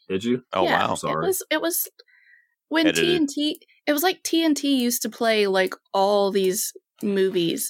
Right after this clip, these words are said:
Speaker 3: and so you'd catch
Speaker 1: Yeah.
Speaker 3: like, bits and pieces. I don't even think I watched the whole, the whole movie.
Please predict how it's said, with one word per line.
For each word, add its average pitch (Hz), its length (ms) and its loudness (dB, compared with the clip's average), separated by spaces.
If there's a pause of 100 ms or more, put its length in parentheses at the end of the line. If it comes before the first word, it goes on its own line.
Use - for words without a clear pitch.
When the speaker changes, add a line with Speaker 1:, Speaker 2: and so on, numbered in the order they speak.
Speaker 3:
and 202 180 -4
so 226 120 0
you'd 214 340 -2
catch 233 220 0
Speaker 1:
Yeah. 165 180 -2
Speaker 3:
like, 208 260 0
bits 247 280 -2
and 226 120 -2
pieces. 240 440 -6
I - 80 -2
don't 440 180 -2
even 269 140 0
think 240 180 -4
I 202 60 -2
watched - 320 -2
the 202 80 -6
whole, 202 320 -2 (1080)
the 226 200 -2
whole 220 220 2
movie. 202 540 -2